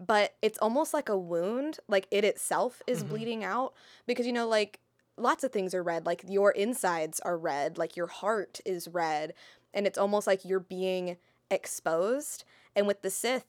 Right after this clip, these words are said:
Speaker 1: you know, they're all about that raw passion and, like, just leaving it all out there in the open. And I think The Last Jedi really explores that, especially in their third act.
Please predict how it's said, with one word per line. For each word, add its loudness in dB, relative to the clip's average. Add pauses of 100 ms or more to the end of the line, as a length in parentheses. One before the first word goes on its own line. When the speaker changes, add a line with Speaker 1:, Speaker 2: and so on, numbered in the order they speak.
Speaker 1:
you -2
know, 2
they're 4
all 8
about 4
that 0
raw 4
passion 2
and, -4
like, -6
just -2 (260)
leaving 0
it 2
all 4
out 0
there -2
in -8
the -8
open. -4 (340)
And 0
I 2
think 0
The 2
Last 4
Jedi 4 (320)
really 6
explores 0
that, -4
especially -2
in -6
their -8
third -6
act. -10